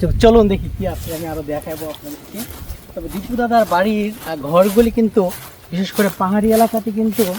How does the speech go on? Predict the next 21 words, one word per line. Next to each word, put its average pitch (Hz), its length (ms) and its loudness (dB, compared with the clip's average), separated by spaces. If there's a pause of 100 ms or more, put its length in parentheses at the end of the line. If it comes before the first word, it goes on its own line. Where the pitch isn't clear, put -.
(440)
এরকম 185 300 -4
মাচা 170 340 -2
ঘরগুলি 190 340 -4
কিন্তু 175 300 -6 (140)
খুব 175 140 -6
একটা 180 200 -6
আমরা, 156 240 -8 (400)
আহ, 160 200 0 (360)
দেখতে 170 280 0
পারি। 151 300 -4 (680)
এটা 190 140 -6
কিন্তু 196 200 -2
অন্য 196 180 0
কোথাও 196 260 -6
আপনারা 180 260 -6
পাবেন 147 320 -8
না। 208 140 -8 (800)
এত 190 260 -2 (120)
সুন্দর 262 260 2
দেখেন, 170 340 -6 (720)
মাচা 165 340 -8